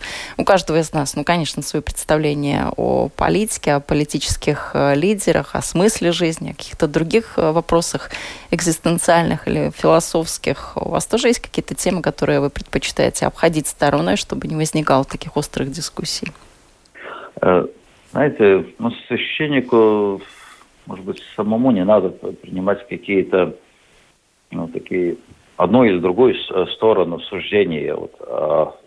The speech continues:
Speaker 2: например, о политике, да. Поэтому католические священники, они не могут выступать в партию и не могут, э, тоже канди-,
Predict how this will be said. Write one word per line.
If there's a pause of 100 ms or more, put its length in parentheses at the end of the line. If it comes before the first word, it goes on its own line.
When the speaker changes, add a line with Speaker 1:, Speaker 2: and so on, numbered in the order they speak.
(140)
Speaker 2:
например,
о
политике,
да.
Поэтому (260)
католические
священники,
они (160)
не
могут (120)
выступать
в
партию
и
не
могут,
э,
тоже
канди-,